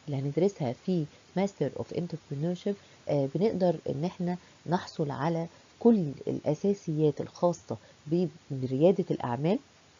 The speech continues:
فبيكون عندنا نوليدج قوية في مجال ريادة الأعمال. والنقطة الأخيرة gain a strong understanding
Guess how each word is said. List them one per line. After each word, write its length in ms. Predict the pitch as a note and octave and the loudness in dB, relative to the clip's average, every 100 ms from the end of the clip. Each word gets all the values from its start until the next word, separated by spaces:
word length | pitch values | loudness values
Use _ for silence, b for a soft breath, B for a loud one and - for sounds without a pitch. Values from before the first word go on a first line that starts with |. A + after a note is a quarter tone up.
| - | -6
فبيكون 500 | E3+ D#3 D#3+ B3 B3 | -2 0 0 0 0
عندنا 380 | F#3 D#3+ F#3 F#3+ B B B | 0 -2 -4 -6 B B B
نوليدج 340 | F3+ G#3+ E3 - | 2 2 -2 -6
قوية 440 | - D3+ F3 D#3+ D#3+ B B | 0 4 6 4 2 B B
في 160 | - F3+ | -2 0
مجال 380 | C#3+ D3+ D#3+ D3+ _ | 2 2 2 0 _
ريادة 260 | C#3+ C#3 C#3 - | 2 2 2 -8
الأعمال. 400 | - G#2 D3+ C4+ - - B B B B B | -8 -4 0 -2 -4 -20 B B B B B
والنقطة 480 | E3+ G#3+ G#3+ G#3+ A#3+ | 4 6 6 2 0
الأخيرة 520 | F#3+ D3+ G3 G3+ G3+ - D#3 | -2 -2 0 2 2 0 0
gain 340 | G3 G#3+ - | 0 0 -4
a 20 | |
strong 400 | D3+ - F3 G3 E3+ | -8 -6 -4 -4 -6
understanding 840 | - C#3 D3+ - - G3+ G3+ G3 | -8 -6 -8 -6 -2 -2 0 -2